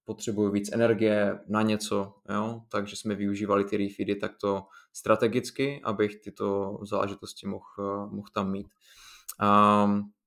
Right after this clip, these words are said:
to znamená, hodně jsem využíval třeba víkendový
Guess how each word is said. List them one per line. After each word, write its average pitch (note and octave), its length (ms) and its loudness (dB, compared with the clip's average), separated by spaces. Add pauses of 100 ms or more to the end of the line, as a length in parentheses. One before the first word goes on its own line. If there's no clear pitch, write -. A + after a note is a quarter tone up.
(360)
to A#2 120 -2
znamená, A2 300 8
hodně A#2 240 4
jsem A#2 180 0
využíval G#2+ 420 6
třeba G#2 260 0
víkendový G2+ 540 0